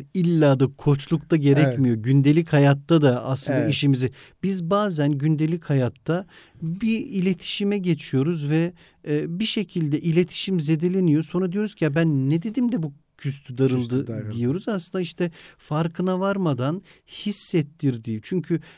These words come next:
Speaker 1: her kelimenin bir anlamı vardır.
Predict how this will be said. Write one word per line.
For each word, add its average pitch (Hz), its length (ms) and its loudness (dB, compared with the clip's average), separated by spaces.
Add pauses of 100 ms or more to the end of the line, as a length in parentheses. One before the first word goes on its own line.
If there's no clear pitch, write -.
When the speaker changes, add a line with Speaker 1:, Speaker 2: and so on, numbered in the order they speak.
Speaker 1:
her 208 340 -4
kelimenin 151 640 0
bir 143 120 0
anlamı 117 420 -4
vardır. - 580 -14